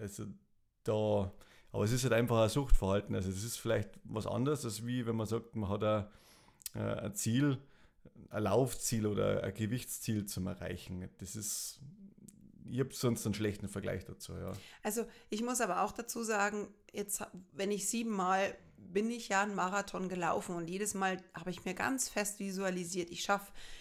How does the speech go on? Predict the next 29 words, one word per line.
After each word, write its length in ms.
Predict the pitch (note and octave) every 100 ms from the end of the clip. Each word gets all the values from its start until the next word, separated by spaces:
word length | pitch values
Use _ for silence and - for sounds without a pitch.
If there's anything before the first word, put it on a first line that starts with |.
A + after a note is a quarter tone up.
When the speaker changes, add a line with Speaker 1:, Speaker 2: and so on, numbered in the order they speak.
| - G3
Speaker 2:
diese 460 | F3+ F#3 E3+ E3+ - - -
Vier-Stunden-Grenze. 1200 | - G3+ G3+ F#3 F3+ F3 D#3+ D#3+ D#3 D#3 - E3+
Und 180 | F3+ F#3
mittlerweile 520 | F#3+ F3 F3 F3+ G3
hat 120 | G3
das 120 | F#3
ja 80 | F#3+
das 160 | F#3 -
ganze 320 | F#3+ F#3 -
Umfeld 480 | A#3+ B3+ - F#3+ F#3+
gewusst. 420 | F3 F#3 F#3 -
Und 140 | F3+
immer 260 | - B3 A#3+
wieder 340 | G#3 A#3+ C4+ C#4+ - - - - -
während 340 | F#3 G#3+ A#3
der 60 | G#3+
Marathondistanz 1160 | G3 G3 A3+ A#3 A3+ A3+ G#3+ - F#3+ G#3+ G#3+ - - -
habe 120 | -
ich 120 | F#3+
mir 140 | G#3 G3
das 160 | G3+
auch, 240 | - A3 -
wie 160 | F#3+ G#3+
du, 320 | A3 B3+ G#4 - - - - -
schön 400 | - B3+ D4+ D4+
geredet, 540 | G#3 F#3+ E3 E3 D#3 E3
ja, 240 | F3+ G#3
dass 180 | G3 F#3
man, 180 | F#3